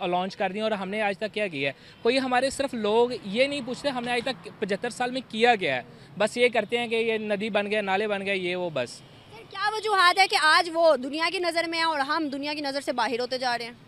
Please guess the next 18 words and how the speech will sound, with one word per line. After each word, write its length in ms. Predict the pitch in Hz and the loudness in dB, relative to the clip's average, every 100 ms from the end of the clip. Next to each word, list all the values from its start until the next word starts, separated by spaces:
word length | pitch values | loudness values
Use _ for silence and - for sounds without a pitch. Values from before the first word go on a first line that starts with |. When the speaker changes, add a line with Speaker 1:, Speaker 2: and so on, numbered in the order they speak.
| 147 | -8
Speaker 1:
देखिए, 240 | 190 262 | -6 -4
हमने 520 | 262 226 233 247 247 | -4 -4 -6 -4 -4
अपना 440 | 254 175 202 220 220 | -4 -4 -4 -4 -2
यानी 280 | 214 214 208 | -2 -4 -4
कि 200 | 214 202 208 208 208 208 202 - | -2 0 0 0 0 -2 -6 -4
अल्लाह 200 | 185 214 | 0 2
ताला 240 | 220 226 | 2 2
की 160 | 220 226 | 0 -4
जो 420 | 202 208 214 208 | -2 -2 -2 -4
किताब 320 | 196 160 170 208 | -2 2 4 2
है 60 | |
ना, 100 | 226 | -2
हमने 200 | 208 202 | -4 -6
उससे 180 | 196 214 | -2 -2
छोड़ 220 | 180 139 | 0 -2
दिया 180 | 131 131 | -2 -2
हुआ 120 | 120 | -2
है। 280 | 113 - - | -4 -8 -20